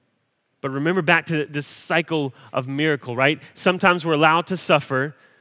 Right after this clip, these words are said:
so that he is made known, so that others will believe, so that they can experience the miracles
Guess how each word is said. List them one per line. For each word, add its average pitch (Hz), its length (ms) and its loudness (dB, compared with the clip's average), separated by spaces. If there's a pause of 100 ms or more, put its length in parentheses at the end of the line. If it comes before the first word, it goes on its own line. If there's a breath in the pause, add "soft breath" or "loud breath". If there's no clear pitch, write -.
(340 soft breath)
so - 180 -4
that 151 160 2
he 190 180 0
is 156 140 0
made 170 200 2
known, 165 680 0 (400 soft breath)
so 175 200 0
that 151 160 0
others 180 360 2
will 170 80 0
believe, 170 560 0
so 170 120 0
that 160 120 2
they 220 160 4
can 185 160 0
experience 139 520 -4
the - 80 -8
miracles 131 680 -4